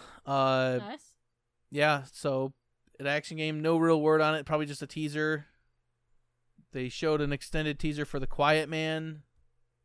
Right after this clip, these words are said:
Speaker 1: It was a teaser for something called The Quiet Man, which looks like a brawler game. It left a lot of more, uh,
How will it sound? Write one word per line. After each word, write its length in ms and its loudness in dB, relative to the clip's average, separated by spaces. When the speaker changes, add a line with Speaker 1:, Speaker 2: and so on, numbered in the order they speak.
Speaker 1:
It 40 -6
was 120 -2
a 60 0
teaser 340 0
for 220 0
something 260 -2
called 240 2
The 80 -2
Quiet 400 4
Man, 220 -2
which 180 -6
looks 160 -4
like 140 -2
a 60 -2
brawler 420 2
game. 260 -4
It 100 -8
left 220 4
a 60 -2
lot 160 4
of 80 -4
more, 260 0
uh, 460 2